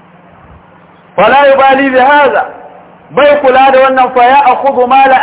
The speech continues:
akhihi bil batil. Sai an shi kuɗin ɗan uwansa ta hanya ta ɓanna min gairi ɗibatin min nafsihi. Ba da jin daɗin ransa ba, haza kulluhu haramun.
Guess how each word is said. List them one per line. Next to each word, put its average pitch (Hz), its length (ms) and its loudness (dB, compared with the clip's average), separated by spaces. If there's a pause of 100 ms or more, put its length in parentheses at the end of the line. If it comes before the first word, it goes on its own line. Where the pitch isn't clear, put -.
akhihi 247 380 -6
bil 240 220 -4
batil. 285 560 2 (640)
Sai 180 100 -6
an 165 220 -4
shi 151 120 -14
kuɗin 175 340 -10
ɗan 175 220 -4
uwansa 180 300 -6 (120)
ta 185 240 -2 (260)
hanya 220 360 -2
ta 202 100 -4
ɓanna 180 340 -4
min 180 140 -10
gairi 185 260 -6
ɗibatin 190 540 -10
min 160 160 -14
nafsihi. 160 460 -14 (300)
Ba 202 160 -2
da 214 80 -4
jin 240 200 -8
daɗin 214 300 -2
ransa 185 260 -6
ba, 170 160 -2
haza 185 320 0
kulluhu 185 400 -6
haramun. 139 480 -2